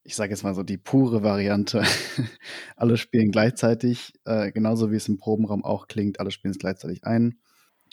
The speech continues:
Und wir haben uns dann für die Variante entschieden und haben dann auch ohne Klick gespielt und,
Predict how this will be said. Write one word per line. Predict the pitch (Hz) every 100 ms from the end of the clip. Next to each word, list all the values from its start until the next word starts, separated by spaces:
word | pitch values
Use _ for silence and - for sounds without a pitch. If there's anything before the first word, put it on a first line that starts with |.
| _
Und | 113
wir | 104
haben | 107
uns | 101
dann | - 101 101 95
für | 98
die | 104 143 135
Variante | 127 127 127 131
entschieden | - 120 - 123 131
und | 123 98
haben | 104 101
dann | 104
auch | - -
ohne | 110 104
Klick | - -
gespielt | 110 - 104 104 -
und, | 98 92